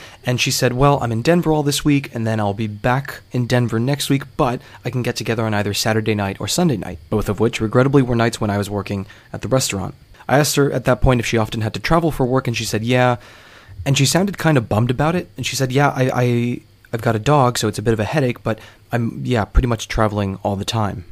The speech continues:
But then after describing her work situation with something that sounded like regret, she kinda hastened to say that she's nonetheless grateful to have a job that allows her to see so much of the country and to interact with so many people and to attend all these conferences and on the corporate dime. Like, she let out this flood of appreciation after voicing, like, a kernel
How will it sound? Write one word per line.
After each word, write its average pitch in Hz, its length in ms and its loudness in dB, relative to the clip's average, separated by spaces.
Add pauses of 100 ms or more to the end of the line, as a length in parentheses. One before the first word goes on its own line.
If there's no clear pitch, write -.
But 131 100 -4
then 170 120 4
after 135 240 -2
describing 147 480 0
her 120 80 -2
work 127 240 -2
situation 127 520 0
with 104 160 -4
something 131 440 0
that 131 120 -2
sounded 127 380 0
like 113 220 0
regret, 120 340 0 (220)
she - 120 -2
kinda 160 220 4
hastened 135 600 0 (220)
to 117 100 -4
say 110 320 2
that 104 180 -4
she's 113 240 -2
nonetheless 131 420 4
grateful 139 380 2
to 123 100 0
have 113 120 0
a 113 120 0
job 120 160 4
that 110 80 0
allows 107 300 0
her 110 80 -2
to 101 80 -6
see - 180 -4
so 131 140 0
much 110 180 0
of 101 60 -4
the - 80 -6
country 190 380 0
and - 80 -2
to 123 80 -4
interact 127 340 2
with 117 100 -4
so 123 140 0
many 110 140 -2
people 202 340 2
and 117 80 -2
to 110 100 -4
attend 131 240 -4
all 113 120 -4
these 110 160 -6
conferences 185 640 0
and 117 120 -4 (140)
on 107 120 -2
the - 60 -6
corporate 110 380 -4
dime. 175 380 4 (200)
Like, 127 120 -2
she 143 100 0
let 160 160 2
out 151 120 4
this 135 140 -2
flood 180 360 4
of 143 80 4
appreciation 127 720 -2
after 110 260 -4
voicing, 110 480 0
like, 104 180 -2
a 104 80 -2
kernel 117 600 0